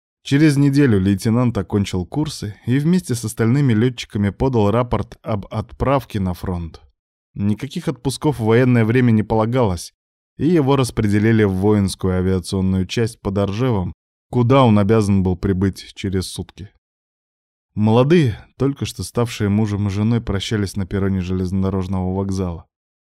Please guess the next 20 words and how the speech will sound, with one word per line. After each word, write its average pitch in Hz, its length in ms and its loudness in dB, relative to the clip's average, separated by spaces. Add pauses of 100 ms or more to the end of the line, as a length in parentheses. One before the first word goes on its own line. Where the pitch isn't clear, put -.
(360)
Эшелон 156 420 2
из 117 100 0
теплушек, 143 680 -2
из 104 180 -2
госпитальных 107 720 -2
и 120 80 0
пассажирских 110 640 -4
вагонов, 104 500 0
а 101 60 -4
также 127 320 -2
из 117 100 4
двух 127 300 -2
низких 117 420 -2
платформ 107 520 -4
с - 100 -10
мешками 104 420 -2
и 101 60 0
ящиками 113 420 -2
уже 104 200 -4
подали. 117 420 -4